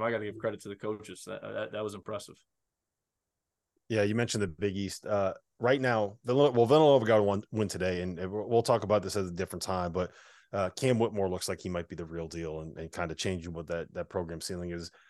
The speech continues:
Speaker 2: Creighton is currently down by five at the end of the first half to, uh, to B Y U. They're playing without Ryan Kalkbrenner, which is a difference maker. Um, all right,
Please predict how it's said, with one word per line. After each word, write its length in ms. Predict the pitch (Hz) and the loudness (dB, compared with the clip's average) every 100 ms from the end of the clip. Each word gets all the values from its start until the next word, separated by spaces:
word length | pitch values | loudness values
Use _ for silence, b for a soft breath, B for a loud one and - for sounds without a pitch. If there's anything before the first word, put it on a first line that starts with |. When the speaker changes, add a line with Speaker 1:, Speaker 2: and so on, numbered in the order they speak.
| b | b
Speaker 2:
Creighton 320 | - 160 175 139 | 2 4 4 0
is 100 | - | 2
currently 320 | 175 165 143 | 4 4 4
down 220 | 135 135 | 4 6
by 120 | 113 | 4
five 720 | - - 139 135 113 107 123 147 110 | 0 4 6 8 6 4 0 -2 -6
at 120 | 110 | -6
the 120 | 110 | -2
end 120 | 110 104 | -2 -2
of 40 | |
the 80 | 98 | -4
first 300 | 110 101 - | -2 -2 2
half 360 | 104 98 - - _ _ _ - | 2 2 0 -8 _ _ _ -6
to, 300 | 123 110 107 | -2 2 4
uh, 240 | 104 98 | 4 4
to 100 | 90 | -2
B 160 | 95 107 | -4 0
Y 160 | 98 98 | 4 2
U. 120 | 95 | 2
They're 100 | 92 | -2
playing 320 | - 113 104 | 0 0 2
without 320 | 98 104 101 | 2 2 2
Ryan 260 | 104 98 90 | 2 0 -2
Kalkbrenner, 540 | - 90 - 87 87 | 0 -2 -2 -6 -4
which 160 | 85 - | -6 -6
is 80 | 87 | -6
a 60 | |
difference 360 | 82 85 85 - | -6 -6 -8 -6
maker. 320 | 85 87 87 B B B | -6 -6 -10 B B B
Um, 240 | 127 120 151 | 2 4 8
all 80 | |
right, 180 | 143 113 | 8 8